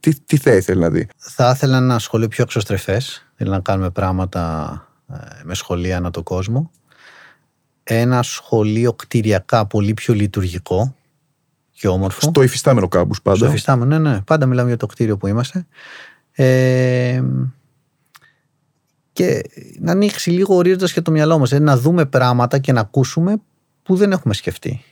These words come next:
Speaker 2: που δεν έχουμε δει. Ναι, μεν πηγαίνουμε σε συνέδρια ανά τον κόσμο και αυτά, αλλά είναι διαφορετικό απλά να ακούσεις μια ομιλία και διαφορετικό να σου μιλήσει ένας καθηγητής, ένα παιδί για κάτι που πραγματικά δοκιμάζει και βλέπει μες στην τάξη. Άρα,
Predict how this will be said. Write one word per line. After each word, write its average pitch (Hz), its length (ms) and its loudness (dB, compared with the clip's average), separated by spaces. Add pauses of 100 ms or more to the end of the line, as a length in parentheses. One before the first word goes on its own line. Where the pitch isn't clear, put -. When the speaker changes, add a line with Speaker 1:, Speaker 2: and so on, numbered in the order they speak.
(200)
Speaker 2:
που 135 180 2
δεν 156 260 2
έχουμε 135 420 2
δει. 107 440 -2 (480)
Ναι, 147 220 4
μεν 175 300 2
πηγαίνουμε 127 1080 2
σε - 160 -2
συνέδρια 120 540 2
ανά 120 120 0
τον 110 140 0
κόσμο 117 280 2
και 107 80 -4
αυτά, 139 160 -2
αλλά 190 120 2
είναι 185 80 0
διαφορετικό 156 840 2 (220)
απλά 131 280 0
να 127 80 2
ακούσεις 113 400 0
μια 113 120 2
ομιλία 120 320 2
και 180 140 -4
διαφορετικό 151 520 0
να 143 100 2
σου 135 140 -2
μιλήσει 120 300 0
ένας 120 140 -2
καθηγητής, 107 460 -2
ένα 110 160 0
παιδί 101 220 -2
για 98 200 -2
κάτι 104 200 0
που - 60 -18
πραγματικά 104 540 -2
δοκιμάζει 98 520 -4
και - 120 -12
βλέπει 85 300 -6
μες 85 100 -6
στην 80 140 -16
τάξη. - 420 -12 (840)
Άρα, 135 720 2